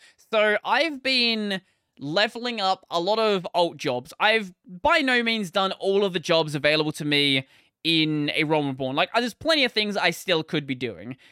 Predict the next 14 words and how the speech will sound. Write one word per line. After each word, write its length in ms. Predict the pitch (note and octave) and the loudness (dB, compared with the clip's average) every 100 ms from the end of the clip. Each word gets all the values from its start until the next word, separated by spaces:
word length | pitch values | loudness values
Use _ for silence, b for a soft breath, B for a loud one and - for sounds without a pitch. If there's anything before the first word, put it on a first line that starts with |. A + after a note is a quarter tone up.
| b - | b -2
Uh, 440 | C#3+ C#3 C3 B2+ - | 0 2 2 0 -2
F 200 | E3+ - | -4 -2
F 140 | E3+ | -6
fourteen. 680 | - E3+ D3+ - E3+ D3 C3+ | -4 -2 -2 -2 -4 -4 -4
Let's 200 | F#3+ - | -4 -6
see 200 | - F3+ | -2 0
if 120 | E3 | 0
I 160 | D#3+ D3+ | 0 -2
can, 560 | D3+ C#3+ C#3 C3+ C3+ C3+ | -2 -2 -2 -4 -6 -8
can 100 | D#3 | -10
I 20 | |
bring 160 | E3+ F3+ | -6 -8
up 80 | |
my, 460 | F3 F3 F3 F3+ | -6 -6 -4 -2